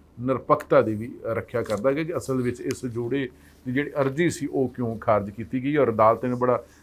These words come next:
ਸਪਸ਼ਟ ਜਿਹੜਾ ਕਹਿ ਦਿੱਤਾ ਹੈਗਾ ਕਿ ਤੁਹਾਡੀ ਅਰਜ਼ੀ ਜਿਹੜੀ ਆ ਉਹ ਬੇਈਮਾਨੀ ਅਤੇ ਇਮਾਨਦਾਰੀ ਦੀ ਘਾਟ ਵਾਲੀ ਕਿ ਜਿਸ ਦੇ ਕਰਕੇ ਝਟਕਾ ਲੱਗਾ ਹੈਗਾ। ਔਰ ਇਹ ਪ੍ਰਖ-, ਜਿਹੜੀ ਖਬਰ ਆ ਪ੍ਰਕਾਸ਼ਿਤ ਹੋਈ ਆ ਕਿ ਵੱਡੀ ਗਿਣਤੀ ਦੇ ਵਿੱਚ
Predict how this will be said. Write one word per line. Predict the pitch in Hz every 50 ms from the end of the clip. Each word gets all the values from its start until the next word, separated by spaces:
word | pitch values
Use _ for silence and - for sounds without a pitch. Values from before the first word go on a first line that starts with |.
| _
ਸਪਸ਼ਟ | - - - - - - 190 202 196 196 -
ਜਿਹੜਾ | 175 151 147 147 143
ਕਹਿ | - 131 131 131
ਦਿੱਤਾ | 135 139 117 - 139 127
ਹੈਗਾ | 117 120
ਕਿ | 120 123 - 147 139
ਤੁਹਾਡੀ | 139 - 139 117 104 123 135 -
ਅਰਜ਼ੀ | 131 127 131 139 151 139
ਜਿਹੜੀ | 123 113 110 113 120
ਆ | 120
ਉਹ | 127 - 135
ਬੇਈਮਾਨੀ | 120 101 98 120 127 135 139 139 139 143 151 147
ਅਤੇ | 131 - - 120 120 120 - - - - - - - -
ਇਮਾਨਦਾਰੀ | 135 135 131 123 117 117 120 113 120 117 117 120 120 117
ਦੀ | 113 110 107 117 104 113 131
ਘਾਟ | 123 98 90 -
ਵਾਲੀ | 107 107 107 113 123
ਕਿ | 123 147
ਜਿਸ | 123 113 117 104 -
ਦੇ | 113 107
ਕਰਕੇ | - 113 98 - - 120 120 127 - - - - - - - -
ਝਟਕਾ | - 151 - - - 131 120
ਲੱਗਾ | 120 123 123 135 143
ਹੈਗਾ। | 139 131 147 165
ਔਰ | 180 175 156
ਇਹ | 165 165 156 143 131 113 - - - - - - - - -
ਪ੍ਰਖ-, | 143 - - - - 117 110
ਜਿਹੜੀ | 127 135 139
ਖਬਰ | 127 - 131 127 120 131
ਆ | 123 113
ਪ੍ਰਕਾਸ਼ਿਤ | 113 - 131 117 - 117 117 120 117 - - 123 -
ਹੋਈ | 131 127 147
ਆ | 160 156
ਕਿ | 156 147 147
ਵੱਡੀ | 131 135 147 170 180 151
ਗਿਣਤੀ | 143 131 107 117 123
ਦੇ | 120 123
ਵਿੱਚ | 117 120 104 -